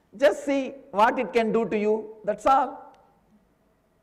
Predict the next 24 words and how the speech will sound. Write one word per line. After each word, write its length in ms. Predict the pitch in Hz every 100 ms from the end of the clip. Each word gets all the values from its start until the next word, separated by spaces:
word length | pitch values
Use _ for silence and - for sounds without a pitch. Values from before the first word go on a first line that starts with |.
| _ _ _ _ _ _ _ _ _ _ _ _ _ _ _ _ _
I 80 | -
am 100 | 220
not 180 | 311 330
saying 300 | - 220 214
accept, 680 | 170 - 208 202 - - -
I 60 |
am 80 | 190
not 180 | 233 247
saying 240 | 220 202
resist. 500 | 160 156 160 - - - - _ _ _ _ _ _ _ _ _ _ _ _ _ _ _ _ _ -
If 160 | 175
you 80 | 202
already 460 | 165 139 165 233 269
accepted 640 | 240 - - 247 - 254
and 160 | 240 180
waiting 400 | 190 208 240 240
to 60 | 208
enjoy, 480 | 208 214 240 262
great, 400 | 208 170 208 208
come 140 | - 190
on, 340 | 208 185 156
join 220 | 185 196
the 80 | 190
club. 400 | 175 160 107 87